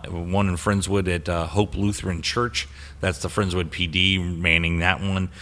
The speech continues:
That's at eighteen oh four South Friendswood Drive in Friendswood. And then, uh, over in the Clear Lake area, Harris County Pre-, Constable Precinct eight, they're at the Bay Area Annex,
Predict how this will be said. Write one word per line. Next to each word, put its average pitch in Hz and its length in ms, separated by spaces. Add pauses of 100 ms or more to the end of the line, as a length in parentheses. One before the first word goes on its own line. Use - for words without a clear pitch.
(120)
That's 80 200
at 90 100
eighteen 92 380
oh 85 100
four 92 260
South 87 320
Friendswood 85 380
Drive 85 320
in 78 140
Friendswood. 92 460 (380)
And 87 240
then, 92 320
uh, 87 280
over 95 260
in 85 60
the 85 80
Clear 101 220
Lake 95 280
area, 90 320 (300)
Harris 98 260
County 92 360
Pre-, 98 260
Constable 92 480
Precinct 90 480
eight, 90 240
they're 95 140
at 92 120
the 87 60
Bay 85 280
Area 90 280
Annex, 90 540